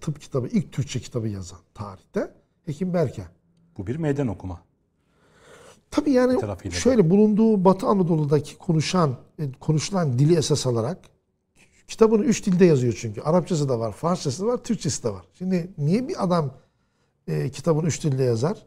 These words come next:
Speaker 1: İşte Arapça diyelim ki o dönemde yüksek kültürün dili. E, Farsça, Anadolu'da Farsça da konuşuluyor malum. E, Balşehir'in Moğolların önünden kaçan Fars var. Ama,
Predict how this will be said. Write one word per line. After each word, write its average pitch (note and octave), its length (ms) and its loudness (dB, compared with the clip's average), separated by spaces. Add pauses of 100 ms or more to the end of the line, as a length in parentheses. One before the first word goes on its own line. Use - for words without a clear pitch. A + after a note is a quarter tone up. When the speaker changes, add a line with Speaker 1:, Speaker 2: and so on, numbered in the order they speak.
(160)
Speaker 1:
İşte - 140 -20
Arapça G3 360 0
diyelim F3 240 2
ki E3+ 100 -6
o F#3 120 0
dönemde E3+ 280 0
yüksek - 380 -2
kültürün D#3+ 460 0
dili. C3 300 2 (360)
E, D3+ 40 -2
Farsça, E3+ 640 0
Anadolu'da D#3+ 360 2
Farsça D3+ 340 -6
da B3+ 60 4
konuşuluyor A#2 520 -4
malum. A2 400 -4 (960)
E, C#3 180 -2 (960)
Balşehir'in C3+ 640 -2
Moğolların B2+ 360 2
önünden B2 240 -2
kaçan A#2+ 280 -6
Fars A2+ 340 -4
var. - 120 -10
Ama, A#3 260 -2